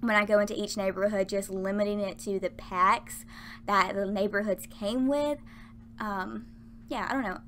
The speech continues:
It'd be, it'll be, it'll be a challenge for me. It'll be fun for me, a learning experience for me,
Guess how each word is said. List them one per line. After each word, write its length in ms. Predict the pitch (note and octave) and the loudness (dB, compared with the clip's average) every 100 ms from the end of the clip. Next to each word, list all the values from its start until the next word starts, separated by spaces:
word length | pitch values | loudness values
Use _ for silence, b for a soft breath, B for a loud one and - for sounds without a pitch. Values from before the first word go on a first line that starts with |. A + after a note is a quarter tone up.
| - | -4
It'd 160 | C4 | -2
be, 160 | C4+ D#4 | 2 2
it'll 180 | - F#4+ | 4 2
be, 160 | G#4+ | 2
it'll 140 | G#4+ A4+ | -2 -4
be 80 | D5 | -2
a 60 | D5 | 0
challenge 320 | A4 A4 G#4+ | 0 -2 0
for 100 | G4 | 2
me. 160 | A#3+ | 2
It'll 120 | A3 C4 | 2 -2
be 80 | |
fun 180 | D#4 D4 | 0 0
for 100 | D4 | 0
me, 180 | A3+ F#3 | -2 -2
a 60 | G#3+ | 0
learning 320 | A#3 A#3+ A3+ | 0 0 -2
experience 580 | G#3+ - G3 F#3 F#3+ - | -6 -4 -2 -2 -6 -6
for 120 | A#3 | -4
me, 240 | F#3+ F#3 | -2 -4